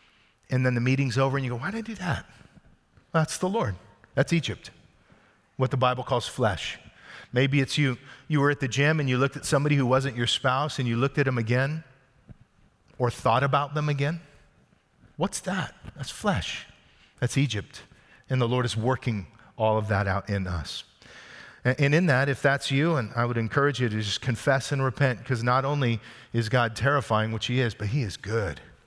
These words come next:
His character is gracious and merciful. Second thing I would mention, though, is the Lord's timing. Not just his methods, but timing. Uh, the Lord is slow as it relates to us,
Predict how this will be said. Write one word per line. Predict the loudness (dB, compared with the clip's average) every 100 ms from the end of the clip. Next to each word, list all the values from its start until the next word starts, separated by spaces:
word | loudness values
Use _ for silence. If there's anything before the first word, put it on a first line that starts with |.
| _ _ -6
His | -6 -6
character | -4 0 0 0 -4 -8 -10 _ _ -18
is | -12
gracious | -2 2 2 0 -4 -4
and | -4
merciful. | -4 -4 -6 -10 -12 -16 -20 -20 -20 -20 -20 -4
Second | 0 2 2
thing | 2 2
I |
would | 2 2
mention, | 0 0 0
though, | 0 -2 -2
is | 0 2
the | 2
Lord's | 2 0 -4
timing. | 0 0 0 -2 -6 -14 -20 _
Not | -4 -2
just | -2 -2
his | 0
methods, | 0 0 -2 -4
but | -6 -2
timing. | 0 0 -4 -10 -18 -18 -18 -4
Uh, | 0 2 0 -6 -8 0
the | 2
Lord | 4 2
is | 2
slow | -2 -4 -4 -2 0 0 -4 -10 -18 -20 _ -20 -20 _ _ _ _ _ _ -20 _ -20 -20 -20 -2
as | 0 2
it | 2
relates | 4 4 2 -4
to | -2
us, | -2 -4 -6 -6